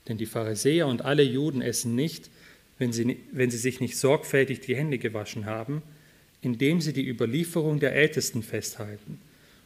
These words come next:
Und vom Markt kommen, kommend essen sie nicht, wenn sie sich nicht gewaschen haben. Und vieles anderes gibt es, was sie zu, zu halten übernommen haben,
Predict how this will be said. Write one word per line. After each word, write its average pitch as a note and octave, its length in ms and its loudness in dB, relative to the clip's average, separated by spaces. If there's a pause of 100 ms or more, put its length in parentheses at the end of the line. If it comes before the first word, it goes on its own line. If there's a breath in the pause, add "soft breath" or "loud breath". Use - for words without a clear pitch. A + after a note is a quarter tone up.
Und A#2 160 -4
vom A2 280 -2
Markt C#3 420 -2
kommen, D3+ 420 -2 (480)
kommend D#3 480 -2 (100)
essen D3+ 320 2
sie A#2+ 160 0
nicht, D3 460 -2
wenn B2 120 2
sie A#2 60 -4
sich A#2 260 -6
nicht - 280 -6
gewaschen B2+ 500 -4
haben. C3+ 360 -4 (500 loud breath)
Und B2 160 -6
vieles F3 440 2
anderes D3 540 -2
gibt C#3+ 260 -2
es, D3 280 0 (400 loud breath)
was B2+ 180 -2
sie B2 100 -2
zu, - 160 -2 (200)
zu A#2 260 0
halten C#3 400 2
übernommen B2 540 0
haben, B2+ 420 -2